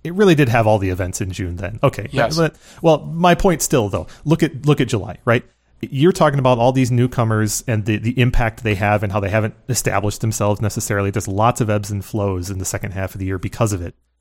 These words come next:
Speaker 1: But for a deck like Bug <laughs> to win July
Speaker 2: Yeah.
Speaker 1: with, with all these new toys in place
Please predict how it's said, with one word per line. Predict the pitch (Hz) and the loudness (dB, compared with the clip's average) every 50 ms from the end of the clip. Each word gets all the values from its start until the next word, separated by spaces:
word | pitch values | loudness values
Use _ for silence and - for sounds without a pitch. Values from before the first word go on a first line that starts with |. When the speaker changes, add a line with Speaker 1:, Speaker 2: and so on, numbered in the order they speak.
| _ _ _ - | _ _ _ -2
Speaker 1:
But | 151 135 | -2 -2
for | - - 135 | 0 0 0
a | 117 | 0
deck | 104 - 123 147 - - | 2 0 -2 -2 -2 -2
like | 151 143 127 127 113 107 | -2 -2 -2 -4 -6 -4
Bug | - 110 95 104 120 135 160 - _ _ _ _ _ _ | -2 0 2 2 2 0 -2 -6 _ _ _ _ _ _
<laughs> | _ _ _ - - - 175 - | _ _ _ -2 0 2 2 2
to | - 160 | 2 0
win | 135 117 117 123 127 131 156 | 2 2 2 2 4 4 4
July | 139 123 135 113 107 98 95 98 104 120 151 160 - _ _ _ _ _ _ _ _ _ - - - - | 4 2 2 2 0 -2 -2 -2 0 0 0 -2 -4 _ _ _ _ _ _ _ _ _ -16 -14 -6 -2
Speaker 2:
Yeah. | - 175 165 147 127 117 - _ _ _ | 2 2 4 2 2 -2 -6 _ _ _
Speaker 1:
with, | 139 127 143 151 147 - - - | 0 2 4 4 2 0 -4 0
with | 151 139 143 123 | 2 2 2 4
all | - 127 139 143 | 4 4 4 4
these | 147 151 143 - | 4 2 4 4
new | 131 131 131 | 4 2 2
toys | - - 113 107 113 135 127 | 2 2 4 4 4 4 4
in | 151 156 151 | 2 2 2
place | - 156 143 156 185 196 - - - | 2 2 2 2 0 0 -2 -6 -10